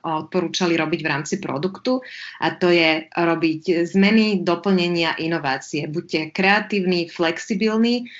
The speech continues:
skúste si sadnúť a porozmýšľať, že aké, aj keď len malé zmeny produktov a služieb viete urobiť, tak aby ste reflektovali na to, čo sa deje a na to, aké potreby zrovna ľudia majú.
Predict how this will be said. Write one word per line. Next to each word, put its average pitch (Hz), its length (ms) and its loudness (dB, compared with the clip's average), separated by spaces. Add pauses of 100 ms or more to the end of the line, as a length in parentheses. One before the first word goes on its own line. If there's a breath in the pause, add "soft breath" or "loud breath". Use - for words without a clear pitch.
(100)
skúste 190 400 0
si 196 160 0
sadnúť 185 400 2
a 165 160 -2
porozmýšľať, 175 960 -2
že 175 160 -2
aké, 175 560 0
aj 180 160 2
keď 185 320 2
len 202 80 4
malé 208 640 2 (160 loud breath)
zmeny 190 400 2
produktov 175 560 -2
a 170 80 -2
služieb 165 480 -2
viete 151 400 -2
urobiť, 156 480 -2
tak 156 160 -2
aby 156 160 -2
ste 180 160 -4
reflektovali 160 640 -2
na 147 160 -2
to, 175 80 -6
čo - 160 -6
sa - 160 -4
deje 147 320 0
a - 160 0
na 147 160 -2
to, 151 80 -4
aké 160 240 -4
potreby 151 480 -2
zrovna 151 400 -4
ľudia 151 240 -4
majú. 139 400 -4